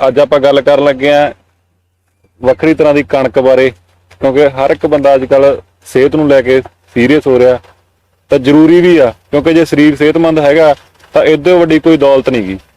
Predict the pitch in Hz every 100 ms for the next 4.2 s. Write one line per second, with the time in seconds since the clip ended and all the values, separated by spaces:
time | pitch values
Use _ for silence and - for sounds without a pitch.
0 | _ _ _ _ _ _ _ - 139 143
1 | 127 _ - 135 147 139 139 139 139 139
2 | 143 139 _ _ - 131 131 139 127 _
3 | _ _ _ _ _ _ _ - 107 104
4 | 107 107